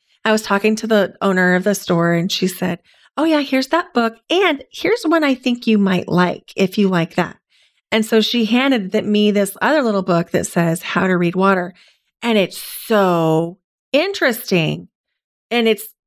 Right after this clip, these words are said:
like, literally how to understand what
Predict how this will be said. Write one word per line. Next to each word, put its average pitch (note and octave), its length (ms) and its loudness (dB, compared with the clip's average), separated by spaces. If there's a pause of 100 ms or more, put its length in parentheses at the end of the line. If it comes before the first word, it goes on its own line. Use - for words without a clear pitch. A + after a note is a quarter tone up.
(240)
like, A3 200 -2 (200)
literally A3 680 2
how A3+ 400 0
to B3 180 -2
understand G3+ 800 2
what G3+ 300 0